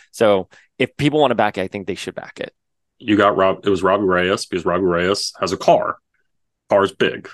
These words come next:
Speaker 2: Motorcycle.
Speaker 1: <laughs>
Speaker 2: I, I love Johnny Blaze, everything. Motorcycle small. Car big. Yeah, it's not, not some conspiracy, folks.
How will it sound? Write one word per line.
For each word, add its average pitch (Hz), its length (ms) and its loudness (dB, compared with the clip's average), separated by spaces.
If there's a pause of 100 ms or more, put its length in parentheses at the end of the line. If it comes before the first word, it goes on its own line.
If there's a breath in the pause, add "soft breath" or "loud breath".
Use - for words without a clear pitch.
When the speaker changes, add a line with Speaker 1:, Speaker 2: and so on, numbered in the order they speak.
(400)
Speaker 2:
Motorcycle. 120 840 2
Speaker 1:
<laughs> - 420 -20
Speaker 2:
I, 107 180 0
I 101 160 0
love 101 440 0 (440)
Johnny 107 240 0
Blaze, 113 400 0
everything. 117 420 -2
Motorcycle 156 380 -2
small. - 480 -4 (480)
Car 139 440 2 (380)
big. - 320 -2 (580)
Yeah, 110 200 0
it's - 240 -10
not, 113 240 -2
not 110 220 -2
some 139 240 0
conspiracy, 123 920 0 (380)
folks. - 580 -8